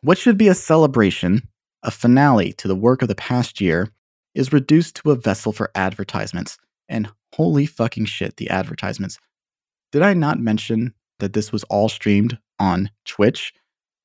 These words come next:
It was streamed on the internet. This wasn't a cable event. All of these advertisements were part of the event. It is a testament to how far the internet has fallen and how its value and potential has been exploited that it has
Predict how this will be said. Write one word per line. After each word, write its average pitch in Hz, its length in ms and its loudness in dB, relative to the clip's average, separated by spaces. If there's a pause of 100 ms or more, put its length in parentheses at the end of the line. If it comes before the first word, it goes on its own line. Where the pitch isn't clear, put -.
It 127 80 2
was 110 160 2
streamed 101 380 0
on 104 100 0
the 92 120 -2
internet. 123 300 2
This 120 160 0
wasn't 180 280 0
a 120 40 0
cable 104 560 -2
event. 87 400 -4
All 139 160 2
of 160 60 2
these 143 240 0
advertisements 98 840 -4 (280)
were 104 380 2 (200)
part - 360 0
of 95 100 -8
the 95 140 -4
event. - 420 -10 (560)
It - 80 -4
is 208 80 2
a 190 60 0
testament 147 500 -2
to - 80 -6
how 139 280 -4
far 101 360 -2
the 87 120 -8
internet 85 340 -4
has 85 120 -8
fallen 87 400 0 (200)
and 87 100 -8
how 107 160 2
its 92 120 -4
value 123 460 4
and 104 140 2
potential 110 480 0
has 107 140 -2
been - 160 -6
exploited 107 640 2
that - 160 -2
it 98 60 0
has - 180 -4